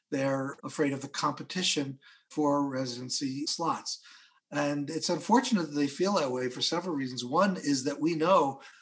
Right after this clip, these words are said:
that the, uh, success rate of American graduates in the match is well over ninety percent, and that those who don't match fail to match largely because they've limited their options to very competitive specialties,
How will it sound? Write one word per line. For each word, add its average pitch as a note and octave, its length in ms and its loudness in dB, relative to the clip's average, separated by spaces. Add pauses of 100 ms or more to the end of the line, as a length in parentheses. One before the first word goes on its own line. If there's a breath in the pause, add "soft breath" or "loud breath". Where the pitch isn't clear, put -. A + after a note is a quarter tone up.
(160 loud breath)
that C3 320 0
the, B2+ 400 -2
uh, - 20 -2
success A3 600 6
rate A#2 260 2
of B2 120 -8
American C3 440 -4
graduates C#3 520 -4
in B2+ 60 -10
the A#2+ 80 -8
match C#3+ 440 -4
is B2+ 240 -8
well F#3+ 220 0
over B2+ 220 -4
ninety A#2+ 280 -6
percent, F#3+ 420 -2 (540 loud breath)
and C#3+ 240 0
that C#3 140 0
those D#3+ 300 4
who D3 280 4 (340 soft breath)
don't F#3+ 380 6
match C3 480 -2 (420 loud breath)
fail G#3+ 220 6
to G#3+ 80 4
match F#3 320 4
largely G3 420 4
because D#3 600 2 (260 loud breath)
they've D#3 160 6
limited F3 380 2
their D#3 400 4
options D3 800 2 (240 loud breath)
to D3 240 6
very D#3+ 500 6
competitive C#3 600 -2
specialties, B2 1040 0